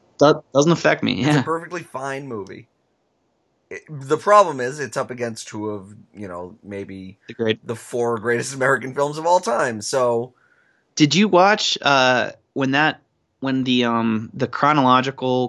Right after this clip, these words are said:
Speaker 1: cut was on H B O? Uh,
Speaker 2: Yeah,
Speaker 1: H B O.
Speaker 2: I didn't, I didn't
Speaker 1: Did you
Speaker 2: have the
Speaker 1: watch
Speaker 2: eight and a half hours at any point in my life to just sit down and
Speaker 1: <laughs>
Speaker 2: watch. You know what I mean?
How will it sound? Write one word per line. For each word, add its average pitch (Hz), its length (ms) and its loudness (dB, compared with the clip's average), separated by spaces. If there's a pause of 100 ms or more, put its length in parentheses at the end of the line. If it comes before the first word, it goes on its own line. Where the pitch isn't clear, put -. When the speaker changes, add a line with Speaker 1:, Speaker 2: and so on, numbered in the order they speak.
Speaker 1:
cut 120 400 0
was 120 260 0
on 120 160 4
H 117 200 0
B 120 180 2
O? 117 380 2 (960)
Uh, 117 420 4 (500)
Speaker 2:
Yeah, 139 320 6
Speaker 1:
H 123 60 4
B 131 40 4
O. 151 40 10
Speaker 2:
I 165 80 6
didn't, 180 340 -4
I 156 120 4
didn't 156 140 -2
Speaker 1:
Did 156 80 -6
you 151 40 2
Speaker 2:
have 147 140 0
the 165 60 6
Speaker 1:
watch 180 140 2
Speaker 2:
eight 135 120 -6
and 123 100 -8
a 127 60 -4
half 120 240 -2
hours 101 680 -8 (200)
at 110 140 -4
any 110 240 -6
point 104 320 -10
in 110 60 -10
my 107 120 -2
life 104 340 -4
to 98 380 -8 (400)
just 117 260 -6
sit 135 220 0
down 120 260 -2
and 117 120 -8
Speaker 1:
<laughs> 113 40 -10
Speaker 2:
watch. 123 480 -2
You 147 100 -8
know 160 120 6
what 160 140 6
I 156 80 4
mean? 156 340 -6